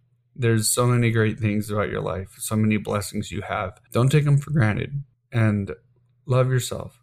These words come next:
Appreciate yourself for who you are as a person, 'cause you're an amazing person. You're a wonderful person.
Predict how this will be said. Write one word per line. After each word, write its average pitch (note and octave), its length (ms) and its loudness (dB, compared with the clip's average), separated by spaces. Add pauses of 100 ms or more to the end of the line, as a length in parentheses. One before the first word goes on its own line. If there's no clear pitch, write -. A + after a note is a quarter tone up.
(320)
Appreciate B2+ 580 4
yourself A2+ 380 2
for A2 120 -2
who G#2+ 80 2
you G#2+ 160 2
are G#2 100 2
as G#2 140 -4
a C3 60 -6
person, G2+ 420 -4
'cause G2+ 420 -6
you're A#2 260 2
an A2 100 2
amazing G2+ 420 -4
person. G2 360 -6
You're G2+ 180 -4
a G2+ 100 -6
wonderful G2+ 400 -6
person. G2+ 520 -6